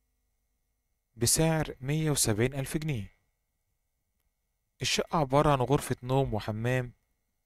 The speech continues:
ومساحة الشقة خمسة وخمسين متر. الشقة عبارة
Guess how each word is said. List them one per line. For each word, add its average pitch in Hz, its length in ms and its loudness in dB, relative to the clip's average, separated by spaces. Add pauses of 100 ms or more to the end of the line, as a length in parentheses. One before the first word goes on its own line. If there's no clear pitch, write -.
(480)
ومساحة 180 440 -2
الشقة 151 500 -2
خمسة 143 360 -2
وخمسين 135 500 -2
متر. - 460 -6 (3500)
الشقة - 380 -2
عبارة 143 540 2